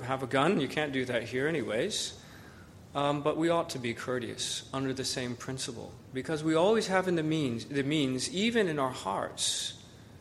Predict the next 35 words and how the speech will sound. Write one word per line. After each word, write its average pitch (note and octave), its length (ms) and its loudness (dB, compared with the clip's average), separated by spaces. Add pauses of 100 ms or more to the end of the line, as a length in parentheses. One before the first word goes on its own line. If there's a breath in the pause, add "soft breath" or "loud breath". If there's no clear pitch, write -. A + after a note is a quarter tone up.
the B2 80 -6
means F#3 340 2
available D3 440 6
to C3 80 -4
do C3 260 0
one C3 180 0
another A#2+ 300 -2
harm. A2+ 460 -8 (840 loud breath)
And B2 140 -2
therefore D3+ 300 4
we D3 120 2
shouldn't - 600 -4
provoke, D3+ 680 4
and C3 140 -4
we C3+ 80 0
shouldn't D3+ 340 -2
be C#3 260 2
an C3+ 140 0
undue C3+ 280 0
temptation. C3 720 -4 (580 loud breath)
And C3 80 -6
we B2+ 60 -2
should B2 180 -4
therefore C3 440 4
seek - 440 -2 (380 loud breath)
as B2+ 100 -4
much B2 240 -4
as A2+ 80 -4
possible A2+ 640 -4 (100)
to - 80 -12
be A#2 160 -4
courteous - 800 -4 (680)
one A#2 220 -6
to A2+ 100 -8
another. A2 360 -8